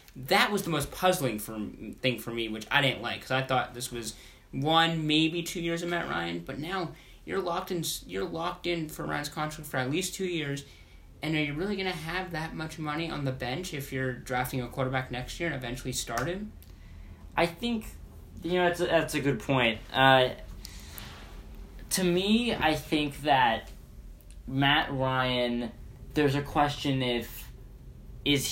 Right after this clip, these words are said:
Speaker 2: he gonna be the guy long term?
Speaker 1: I don't, I mean, he's thirty, I believe he's thirty-six years old, so I think he's probably put in place for at least two, maybe three years, but I think in a year or two,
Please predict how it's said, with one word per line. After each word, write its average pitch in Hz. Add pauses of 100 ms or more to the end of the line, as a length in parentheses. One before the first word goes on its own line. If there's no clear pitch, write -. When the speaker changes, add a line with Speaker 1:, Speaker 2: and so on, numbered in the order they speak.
Speaker 2:
he 160
gonna 156
be 123
the 120
guy 110 (340)
long 131
term? 117
Speaker 1:
I 127
don't, 123
I 131
mean, 147
he's 160
thirty, 165
I 139
believe 151
he's 131
thirty-six 127
years 113
old, 123
so 123
I 117
think 127 (480)
he's 131
probably 143
put 139
in 131
place 127
for 127
at 113
least 131
two, 123
maybe 117
three 127
years, 113
but 113
I 110
think 127
in 127
a 120
year 135
or 131
two, 117